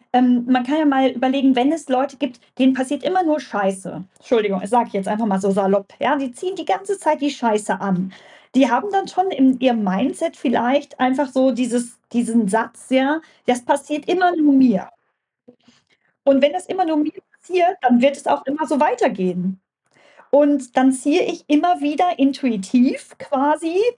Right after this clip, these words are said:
über die Macht meiner Gedanken diese Scheiße zu mir heran und fühle mich vielleicht als Opfer. Ja? Und sich dieser Sachen bewusst zu werden, ne? Also ich bin ja da ein bisschen anders gestrickt als Corinna. Das heißt,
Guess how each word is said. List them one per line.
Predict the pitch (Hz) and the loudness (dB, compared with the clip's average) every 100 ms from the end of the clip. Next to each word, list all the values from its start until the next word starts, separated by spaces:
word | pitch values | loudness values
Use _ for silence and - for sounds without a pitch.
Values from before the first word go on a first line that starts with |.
| _ _ | _ _
über | 294 285 269 | 0 2 2
die | 247 | 4
Macht | 240 269 - _ | 2 2 -6 _
meiner | 381 381 | 0 0
Gedanken | 359 - 269 254 262 254 294 - _ _ _ _ | -2 -2 -2 -2 0 0 0 -4 _ _ _ _
diese | 277 285 277 | -2 0 0
Scheiße | - - 190 285 330 359 403 466 | -4 -16 0 0 0 -2 -2 -2
zu | - 302 | -2 2
mir | 269 240 | 2 2
heran | 214 196 190 247 466 - - - - | -2 -2 -2 -2 -4 -14 -20 -16 -2
und | 330 349 - _ _ _ | 0 0 -10 _ _ _
fühle | - 320 370 | 0 0 0
mich | 339 311 | -4 -6
vielleicht | 311 240 240 | -2 -2 -2
als | 277 - | -6 -6
Opfer. | 202 - 190 190 - _ _ _ _ _ - | -8 -4 -6 -6 -12 _ _ _ _ _ -4
Ja? | 240 349 _ - - _ | -2 -4 _ -20 -20 _
Und | - 311 277 - _ _ - | 0 0 0 -10 _ _ -8
sich | 240 196 277 320 _ | -6 -2 -4 -4 _
dieser | 277 392 415 | -4 0 0
Sachen | 415 359 381 285 | 0 -2 -4 -4
bewusst | 277 277 494 - | -2 0 -2 -4
zu | - 415 | -4 0
werden, | 233 208 196 190 | 0 0 -2 0
ne? | 190 320 | 2 2
Also | 277 262 | 0 0
ich | 247 262 | -2 -4
bin | 302 | 0
ja | 294 285 | 2 2
da | 269 | 2
ein | 247 | 0
bisschen | 247 233 | -2 -4
anders | 226 254 277 | 0 -2 -2
gestrickt | - 330 - 320 | -12 -10 -10 -4
als | 302 - | -4 -4
Corinna. | 311 311 370 427 | -6 -2 -2 0
Das | 269 247 | -2 0
heißt, | 254 | -2